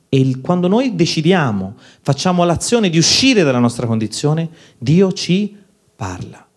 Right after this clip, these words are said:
Ma sta a noi decidere que-, di fare quel passaggio, di uscire a quella condizione. E un'altra cosa il Signore ieri sera, mentre ero qui per terra e adoravo il Signore, mi ha mostrato. Sapete perché il Signore ci alza in piedi? Perché vuole che noi ci mostriamo per quello che siamo realmente, senza vergogna.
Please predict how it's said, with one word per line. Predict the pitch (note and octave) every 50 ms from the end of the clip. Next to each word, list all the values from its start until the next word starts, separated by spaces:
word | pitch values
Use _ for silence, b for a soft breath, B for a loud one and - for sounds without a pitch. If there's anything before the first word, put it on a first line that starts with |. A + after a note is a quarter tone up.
| b b b b b
Ma | b B2+ B2
sta | - - - D3
a | C#3+ C#3+ C#3
noi | C#3+ C#3+ D#3 G3+ A#3 G3 B2 F2+ E2+ D#2+ - _ _ _ _ _ _ _ _ _ _ _ _ - -
decidere | A2+ - - G#2 G2+ G2 -
que-, | - - D3 D3 -
di | - A#2
fare | - - A#2 A2+
quel | A2 A2 A2 -
passaggio, | - A2+ - - - F#2 F#2+ - -
di | A2+ A2+
uscire | A#2+ A#2+ - - B2+
a | B2
quella | - C3 B2+
condizione. | A#2 A#2+ A#2 A#2 A2+ - - G2 F#2 A2 - B B B B B B B B
E | B
un'altra | E3 F#3+ G#3+ G#3+ - A#3
cosa | G#3+ - G3+ F3 D3+ C#3+
il | C3 B2
Signore | - C#3+ C3+ C3 B2+ A#2+
ieri | A#2 A2 B2 A#2 A#2
sera, | - - D3+ C#3 B2
mentre | A#2 A#2 A2+ A2+ A2+
ero | A2+ A2
qui | A2 C#3 C3+ C3
per | - B2+ A2+
terra | - - C3+ C3+ C3 A#2+ A#2+ A2 G#2+ B B B B B
e | B A#2
adoravo | A2+ A#2+ B2 C3+ C3 C3+
il | A#2+
Signore, | - - - B2+ B2 B2 B2 A#2 A2+
mi | A2+ A2+
ha |
mostrato. | A2 A2 A2 G#2 - - A2 G#2 G#2 G#2+ G#2+ A2 A#2 - B B B
Sapete | B - - C#3+ E3 C#3+ C3+
perché | A#2 A#2 G#2+ - B2
il | A#2
Signore | - - B2 B2 B2 A2+ A2
ci | - - A2 A2 A2+ -
alza | - A#2 A#2 A#2+ A#2 - A2+
in | A2 G2+
piedi? | - B2 G#2+ G2+ G2+ A2+ B2+ C#3+ - B B B B B
Perché | B - - - -
vuole | B2+ B2 C3+ C3+ C3+ B2+
che | - C3+
noi | C3 D3+ E3
ci | E3 - E3+
mostriamo | D#3 C#3+ A#2+ - - - C#3 C3+ C#3 C3+
per | - B2+ A#2
quello | - - C3 B2
che | A#2 A2+ A2+
siamo | - - - B2 B2 B2+
realmente, | B2 B2 A#2+ A#2 A2+ G#2+ G#2 G2+ G2 - -
senza | - - A#2+ A#2 - C3
vergogna. | A#2 A#2 A#2 - - G#2 F#2+ F#2+ G2 G2 G#2 G2+ - -